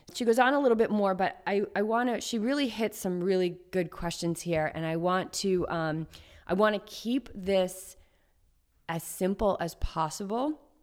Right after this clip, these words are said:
because the ego is something I think that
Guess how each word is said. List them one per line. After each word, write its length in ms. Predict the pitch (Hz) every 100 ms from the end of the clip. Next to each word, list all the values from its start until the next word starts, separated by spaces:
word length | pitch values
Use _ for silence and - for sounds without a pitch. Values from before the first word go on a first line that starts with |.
| _ _ _ _ _ _ _ -
because 600 | 190 165 170 175 170 156
the 100 | 175
ego 340 | 180 170 185 180
is 140 | 202
something 420 | 180 165 165 165
I 100 | -
think 320 | 156 170 165 -
that 260 | 156 -